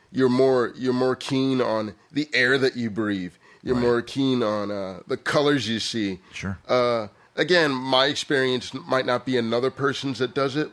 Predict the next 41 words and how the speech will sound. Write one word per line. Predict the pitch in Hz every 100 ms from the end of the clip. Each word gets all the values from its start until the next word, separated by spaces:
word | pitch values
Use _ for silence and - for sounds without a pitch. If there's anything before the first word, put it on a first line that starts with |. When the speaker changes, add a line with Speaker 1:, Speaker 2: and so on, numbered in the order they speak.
| _
Speaker 1:
but | - -
I | 139
think | 151 135 - - - _ _ -
everybody | 160 160 156 156 151 143 - _ _ _ _ -
is | -
gonna | - 131
react | 117 113 110 117
to | 120 107
it |
differently. | 107 110 127 139 139 - - -
But | 151
for | - 151
the | 135
most | 127 143 127 -
part, | 107 95
and | - 104 104
for, | - 104 95 78 -
for | 123
my | 123 120 120
friends | 127 - 104 95 90 87 -
and, | 80 78 - - -
uh, | 82 92
people | 120 117 104
I | 98
consider | 113 104 101
like | 98 92
family | - 110 110 95
that | - 110 95
have | 104 110
done | 123
it | 123
and | -
have | 120 110
done | 127
it | 123
for | 120
years | 110 113 127 127 117
and | 107 110
continuously, | 110 - 120 143 143 113 - 107 98 98 _ _ - - _ 127
it's | 120 -
had | 117 110 104